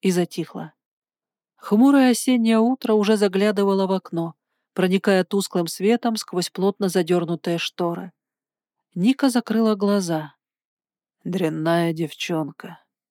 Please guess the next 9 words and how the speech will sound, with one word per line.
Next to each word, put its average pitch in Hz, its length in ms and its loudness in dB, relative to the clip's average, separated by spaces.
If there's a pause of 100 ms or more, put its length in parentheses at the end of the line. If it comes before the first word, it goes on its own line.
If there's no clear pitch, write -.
(100)
ты 160 160 -2
только 185 460 0
моя. 170 500 0 (640)
Эхом 254 380 4
прозвучали 233 640 2
в 185 80 -2
голове 196 380 2
зловещие 190 580 0
слова, 175 520 -2